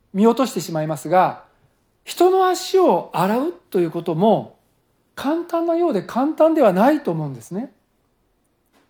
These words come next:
それはそんな汚い仕事など簡単にできないということではなくて、確かにそういう面も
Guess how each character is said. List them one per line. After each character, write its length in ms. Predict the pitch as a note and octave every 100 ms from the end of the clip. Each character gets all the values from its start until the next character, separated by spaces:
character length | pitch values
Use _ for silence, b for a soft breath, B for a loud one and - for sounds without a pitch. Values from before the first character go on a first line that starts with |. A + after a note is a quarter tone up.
| _ _ _ _ _ _ _ -
そ 140 | B3+
れ 60 | C4
は 420 | C4+ C4 B3+ - -
そ 160 | - B3+
ん 40 |
な 80 | C4+ -
汚 340 | - D4+ D#4
い 100 | C4+
仕 180 | - A#3+
事 220 | A3+ A#3+
な 120 | A3+
ど 100 | G3
簡 260 | F#3 A#3+ B3+
単 140 | C4
に 60 | B3+
で 140 | A3
き 100 | A3
な 120 | F4+
い 100 | F4+
と 80 | E4+
い 40 | A3
う 60 |
こ 120 | G3+
と 120 | G#3+ A3
で 80 |
は 60 | F#3
な 140 | F3+
く 80 | G#3
て、 260 | - C#3 - _ _ _ _ _
確 220 | - F4+
か 80 | F4+
に 60 | A#3+
そ 140 | A#3+
う 60 | A#3+
い 60 |
う 20 | A#3+
面 260 | B3 A#3
も 300 | F#3 D#3 -